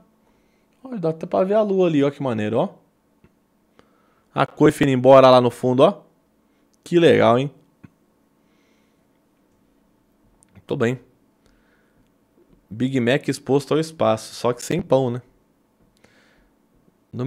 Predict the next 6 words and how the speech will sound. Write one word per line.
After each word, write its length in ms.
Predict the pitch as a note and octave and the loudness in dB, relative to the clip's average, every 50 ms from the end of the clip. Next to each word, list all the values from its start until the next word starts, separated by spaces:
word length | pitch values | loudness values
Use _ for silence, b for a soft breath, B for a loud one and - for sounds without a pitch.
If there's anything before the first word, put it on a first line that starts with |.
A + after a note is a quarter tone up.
| D3 | -4
Big 240 | D#3 D#3+ E3 D#3+ D3+ | -2 -2 -2 -2 -2
Mac 260 | C#3+ C#3+ D3+ D#3+ E3 | -4 -2 -4 -6 -6
tem 200 | - - B2+ A#2+ | -6 -6 -6 -6
pão? 400 | A2+ - _ - D#3+ C#3 A2 G2+ F#2 - _ _ _ _ _ _ _ _ _ _ _ _ _ _ _ _ _ _ _ _ _ _ _ _ _ _ _ _ _ _ _ _ _ _ _ _ _ _ | -6 -4 _ 0 0 0 -2 -6 -10 -18 _ _ _ _ _ _ _ _ _ _ _ _ _ _ _ _ _ _ _ _ _ _ _ _ _ _ _ _ _ _ _ _ _ _ _ _ _ _
Vamos 260 | - G#2 A2 A2 G#2+ G2 | -16 -12 -8 -8 -6 -6
lá. 220 | G2+ G2+ G2 | -6 -8 -10